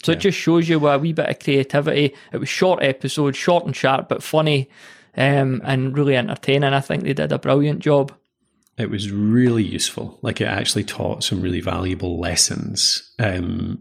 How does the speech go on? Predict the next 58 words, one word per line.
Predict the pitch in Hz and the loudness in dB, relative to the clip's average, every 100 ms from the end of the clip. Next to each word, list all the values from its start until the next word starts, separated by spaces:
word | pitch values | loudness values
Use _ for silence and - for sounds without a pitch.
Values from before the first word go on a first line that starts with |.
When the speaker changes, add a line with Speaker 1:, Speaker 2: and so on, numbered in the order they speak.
| - | -6
Speaker 2:
but | 113 117 - - | -2 -2 -4 -4
just | 135 - | -2 0
in | |
a | 123 | 0
creative | - 135 127 | 2 0 0
way. | 135 113 120 - | 0 0 -2 0
And, | 135 - 135 | 2 2 2
and | 127 | 4
along | 113 113 135 139 | 4 4 6 6
the | 127 | 4
way, | 98 95 92 92 92 - | 4 2 0 0 -2 -4
showed | - 113 101 | -2 2 2
exactly | 98 107 107 107 | 2 2 0 0
who | 104 | 2
these | 98 90 | 2 2
guys | 90 90 87 | 0 -2 -2
are, | 87 87 85 87 | -2 -2 -4 0
what | 123 - | 0 2
they're | 110 | 0
like, | 90 90 - 117 | 2 0 -2 -2
what | |
their | 117 | -2
values | 98 95 87 95 90 | -2 -2 -2 -2 -2
are, | 90 85 87 - - - | -2 -4 -4 -6 -14 -4
and | 120 | 0
just | 226 | 2
made | 139 110 | 2 2
you | |
want | 90 - | -2 -4
to | 95 | -4
work | - | -2
with | 175 - | -4 -2
them | 107 107 - | -2 -2 -6
because | 117 107 95 - - - - - - | -2 0 0 -2 -6 -20 -20 -16 -2
they, | 107 107 | 0 2
they | 113 117 | 2 2
just | 123 | 2
seemed | - 98 | 2 0
to | - | -2
care. | - 120 151 - - | -4 -2 -4 -8 -6
Like, | 117 110 | -4 0
the | |
amount | 123 123 139 - | 2 4 2 2
of | |
work | 110 107 123 - | 2 2 0 -2
that | 120 | -4
was | 107 104 | -2 -2
obvious | 98 107 113 - | 0 0 0 -4
that | |
they | - | -8
put | - 104 | -8 -4
into | 95 107 | -2 0
that, | 117 95 - | 0 -2 -4
it | 107 | -4
just | 127 123 | -2 0
made | 107 110 110 | 2 4 2
you | 107 98 98 101 | 2 2 0 0
know | 104 110 110 87 87 | 2 4 4 0 -6